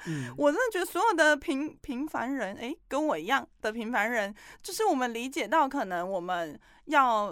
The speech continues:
Speaker 2: 呃，一开始的时候，我们起跑点可能比较后面，或者我们要更努力的时候，诶，那你其实才是个最好的机会，你去发现你自己到底最喜欢什么，然后最强的点是什么，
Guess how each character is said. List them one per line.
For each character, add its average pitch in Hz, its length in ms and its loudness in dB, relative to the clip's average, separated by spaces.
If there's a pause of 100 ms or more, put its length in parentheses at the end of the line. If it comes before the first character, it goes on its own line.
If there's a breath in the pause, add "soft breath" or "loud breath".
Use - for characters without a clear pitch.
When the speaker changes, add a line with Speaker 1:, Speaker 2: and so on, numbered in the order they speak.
Speaker 2:
呃， 190 260 -2
一 339 140 0
开 269 220 0
始 240 160 -10
的 175 120 -4
时 180 160 -6
候， 226 220 2
我 190 100 -2
们 175 200 -4
起 196 160 -12
跑 202 120 2
点 220 140 -2
可 180 40 -8
能 160 80 -6
比 160 60 -10
较 190 120 -2
后 226 180 -2
面， 233 180 -4
或 247 120 -4
者 214 80 -6
我 151 40 -6
们 139 140 -8
要 190 140 -2
更 226 180 -2
努 151 160 -10
力 220 140 -6
的 175 100 -8
时 - 120 -8
候， 180 120 -4 (220 loud breath)
诶， 285 140 -2
那 349 180 2
你 180 320 -8 (240)
其 226 280 -6
实 226 280 -6
才 214 180 -4
是 233 100 -6
个 233 120 -2
最 233 160 0
好 208 80 -2
的 151 80 -4
机 208 100 -10
会， 226 140 -4
你 175 80 -8
去 226 340 -8 (100)
发 214 280 0
现 226 200 -6
你 160 80 -10
自 - 140 -14
己 190 120 -8
到 202 140 0
底 156 60 -4
最 208 140 -6
喜 - 160 -14
欢 165 180 -8
什 - 160 -12
么， 80 300 -18
然 170 160 -4
后 190 320 -2
最 262 180 0
强 - 380 -10
的 160 160 -6
点 147 240 -10
是 - 140 -14
什 - 200 -12
么， 78 160 -16